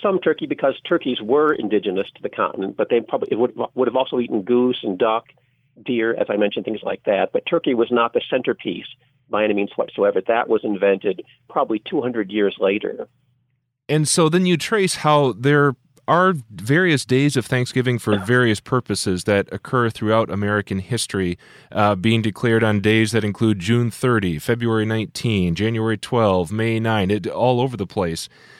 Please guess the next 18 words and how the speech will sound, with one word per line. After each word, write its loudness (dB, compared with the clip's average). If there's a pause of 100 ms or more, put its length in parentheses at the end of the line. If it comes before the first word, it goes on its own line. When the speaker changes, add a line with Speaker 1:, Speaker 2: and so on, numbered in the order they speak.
(140)
Speaker 2:
Uh, 4
the -2
date 0
gets -4
settled 0
much -4
later. 0 (440)
Um, 2
but 0
you 2
write -2
that 2
as 0 (120)
Thanksgiving -2 (100)
and -2
the -2
proclamation 0
of, -2